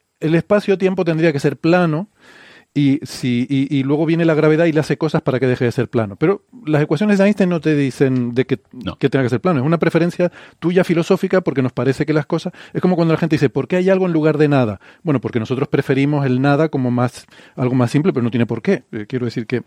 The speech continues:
Speaker 1: a ver si, a ver si intento explicar lo que estoy, lo que quiero decir.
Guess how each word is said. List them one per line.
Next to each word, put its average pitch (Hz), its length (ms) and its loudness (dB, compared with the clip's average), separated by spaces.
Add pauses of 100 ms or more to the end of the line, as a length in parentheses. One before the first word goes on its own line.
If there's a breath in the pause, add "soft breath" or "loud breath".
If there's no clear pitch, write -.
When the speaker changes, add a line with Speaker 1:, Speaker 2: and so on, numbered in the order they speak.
(160)
Speaker 1:
a 135 80 -4
ver 127 100 2
si, - 180 -2
a 151 40 0
ver 135 100 2
si - 80 -2
intento 139 460 -2 (640 loud breath)
explicar 131 500 -2
lo 131 80 -2
que 123 60 -4
estoy, 127 320 -2
lo 127 120 -6
que 120 120 -4
quiero 120 240 -2
decir. 104 260 -8